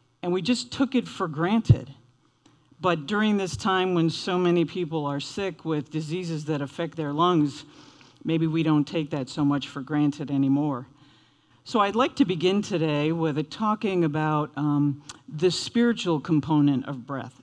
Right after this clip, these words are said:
And to do that, we'll begin in, uh, Genesis chapter two with the verses that described how God created man. And this is what it says.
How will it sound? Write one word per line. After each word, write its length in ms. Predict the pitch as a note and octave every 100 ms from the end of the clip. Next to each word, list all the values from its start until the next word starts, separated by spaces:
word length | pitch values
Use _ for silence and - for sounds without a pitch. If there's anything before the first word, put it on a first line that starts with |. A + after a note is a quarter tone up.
| _ -
And 120 | F3
to 100 | G3+
do 220 | A3+ B3+
that, 260 | G3 D#3+ D#3+
we'll 140 | F3+
begin 580 | E3+ D3 F3+ F3+ F3+ E3+ - - - _ -
in, 340 | E3 D#3 D3+
uh, 220 | C#3+ C#3+
Genesis 640 | C3 F3 G3 G#3+ F#3+ D#3
chapter 480 | - F#3 F3+ - F#3+
two 600 | E3+ - A3+ G3 C#3+ D3 - - - -
with 140 | -
the 80 | G#3+
verses 640 | E3 G#3+ C#4 C4 G#3 E3
that 200 | E3 E3+
described 800 | E3+ D#3 - F3+ F3 E3+ D3 C3+
how 280 | D3 - D#3
God 500 | C3 D#3 D#3+ C#3+ C3+
created 600 | - D#3 C#3+ D3 C#3 B2+
man. 400 | C3+ B2+ A#2 C3+ - _ _ _
And 140 | G#3 G#3+
this 160 | A#3+
is 160 | B3+ F3+
what 220 | E3 D3+
it 80 | C3+
says. 480 | - C3 A2+ -